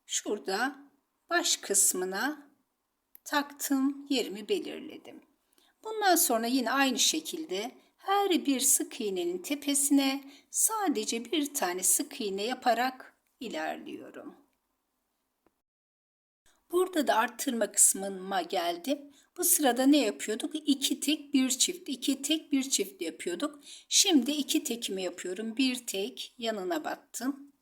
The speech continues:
İki tek. Şimdi yanındakine batarak iki tane çiftimi yapıyorum.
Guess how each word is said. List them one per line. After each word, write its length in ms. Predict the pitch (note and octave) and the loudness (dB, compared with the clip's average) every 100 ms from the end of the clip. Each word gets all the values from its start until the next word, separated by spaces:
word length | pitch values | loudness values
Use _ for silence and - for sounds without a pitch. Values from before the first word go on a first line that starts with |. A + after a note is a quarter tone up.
| _ _ | _ _
İki 300 | - - - | -14 -10 -10
tek. 460 | - - _ - - _ - - - - | -12 -14 _ -20 -20 _ -20 -20 -20 -4
Şimdi 360 | - F#4 D4 C4+ | 0 6 6 8
yanındakine 960 | C#4+ B3 G3 F3+ - F#3 F3+ G#3 - _ _ _ _ _ _ - | 8 6 4 -2 -2 -2 0 -2 -4 _ _ _ _ _ _ -6
batarak 580 | C4+ C#4 B3+ B3+ - D4+ | -4 4 4 4 -2 -8
iki 280 | - A#3 - | -4 -6 -4
tane 320 | F3 F3+ F#3 | -4 -4 0
çiftimi 760 | - C4+ - - E3+ G3+ A#3+ - _ _ _ - | 2 2 -4 -10 -6 -6 -8 -16 _ _ _ -14
yapıyorum. 760 | G3 - - - A#2+ - D#4+ | -12 -10 -12 -12 -14 -18 -20